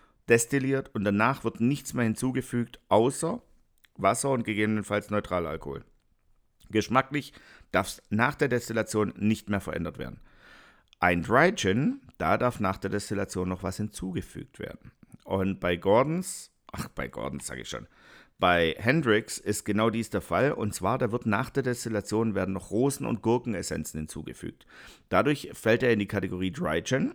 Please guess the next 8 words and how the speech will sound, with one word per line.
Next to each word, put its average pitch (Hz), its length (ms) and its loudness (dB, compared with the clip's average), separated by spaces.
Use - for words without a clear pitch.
Er 104 260 4
darf - 320 0
damit 143 360 0
auch 147 220 -4
ein 135 160 -2
bisschen 156 440 -2
Zuckerzusatz 120 1080 0
haben. 85 440 0